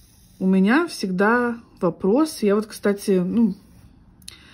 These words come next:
Софья очень часто говорила, а, ну, как очень часто, ну,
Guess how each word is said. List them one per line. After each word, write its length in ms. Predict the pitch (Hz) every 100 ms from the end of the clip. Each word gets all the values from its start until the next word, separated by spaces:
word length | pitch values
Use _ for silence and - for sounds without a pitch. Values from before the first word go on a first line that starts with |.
| - - - - - -
Софья 640 | - 254 233 - 175 175 -
очень 380 | - 180 196 185
часто 480 | 208 185 185 175 165
говорила, 680 | 175 175 294 440 240 185 -
а, 440 | 185 175 175 170 170 185 - - - - - -
ну, 60 |
как 200 | 226 175
очень 260 | 180 180 180
часто, 360 | 190 165 - 175
ну, 260 | 294 240